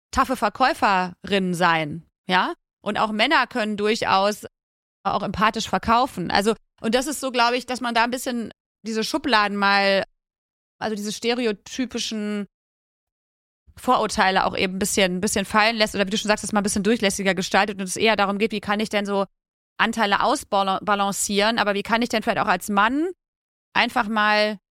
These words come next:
weibliche Anteile bewusst leben und sagen, ich bin jetzt mal weich und empathisch und muss jetzt nicht hier der knallharte, knallharte Kerl sein und bei der Frau andersrum zu sagen, irgendwie, ja, wie kann ich denn, aber jetzt auch in dem Fall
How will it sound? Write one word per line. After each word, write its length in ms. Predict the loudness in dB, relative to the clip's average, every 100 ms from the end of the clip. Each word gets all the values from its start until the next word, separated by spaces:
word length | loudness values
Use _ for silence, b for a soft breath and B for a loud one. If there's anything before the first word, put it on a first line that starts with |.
| _
weibliche 400 | 0 2 0 0
Anteile 440 | 0 0 -2 -2
bewusst 400 | -4 -4 -6 -4
leben 400 | -4 -2 0 -2
und 140 | -4 0
sagen, 160 | 0
ich 100 | 0
bin 100 | -2
jetzt 180 | -4 -2
mal 180 | -2 2
weich 280 | 4 2 0
und 80 | -6
empathisch 800 | -6 0 2 2 0 -2 -2 -6
und 120 | -4
muss 140 | -4
jetzt 200 | -4 -8
nicht 120 | -10
hier 80 | -6
der 100 | -6
knallharte, 340 | -2 -2 -2 -6 -10
knallharte 440 | -2 2 2 2 2
Kerl 280 | 2 2
sein 160 | 2 -2
und 60 | 0
bei 80 |
der 100 | -2
Frau 240 | -4 -2 0
andersrum 760 | 2 2 0 -2 -4 -2 -4 -6 _ _
zu 120 | -6 0
sagen, 440 | 2 2 2 -4 -6 _ _ _ _ _ _ _ _
irgendwie, 600 | -2 0 0 2 4 4 0 -6 _
ja, 200 | 0 0
wie 80 | 0
kann 200 | -2 0
ich 140 | -2 0
denn, 400 | 0 0 -6 -8 -12 _ _ _ _
aber 220 | 0 2
jetzt 200 | 0 0
auch 120 | -2
in 80 | 0
dem 100 | 0
Fall 240 | 2 -2